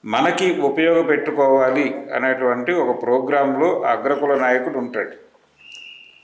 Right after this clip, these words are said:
అంత మాత్రం చేత అతనేదో దళితులను ఉద్ధరిస్తున్నట్టు కాదు. అంటే, అతను ఇతనితో మాట్లాడేటప్పుడు ఆ డైలాగులన్నీ చెప్తాడు.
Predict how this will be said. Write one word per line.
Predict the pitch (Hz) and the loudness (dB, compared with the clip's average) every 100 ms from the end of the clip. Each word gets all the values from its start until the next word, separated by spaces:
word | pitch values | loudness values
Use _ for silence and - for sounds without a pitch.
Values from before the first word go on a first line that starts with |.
| 120 | -4
అంత | 127 131 | 0 0
మాత్రం | 151 156 175 175 165 | 2 2 2 2 2
చేత | 156 151 | 2 2
అతనేదో | 135 135 139 123 131 143 160 | 2 2 2 0 0 2 2
దళితులను | 139 123 135 - 160 156 | 2 0 -2 -2 -2 0
ఉద్ధరిస్తున్నట్టు | 127 143 143 139 - 143 139 135 | -2 -2 -2 -4 -8 -6 -6 -6
కాదు. | 135 110 107 95 | -2 0 0 -2
అంటే, | 101 127 | -4 0
అతను | 160 127 147 | 0 0 0
ఇతనితో | 135 165 170 180 | 0 -2 0 0
మాట్లాడేటప్పుడు | 147 143 156 156 160 151 156 156 | 0 0 0 2 2 0 0 0
ఆ | |
డైలాగులన్నీ | 131 135 147 151 151 147 | 2 2 2 2 2 0
చెప్తాడు. | 147 127 - 135 - | 0 -2 0 -4 -4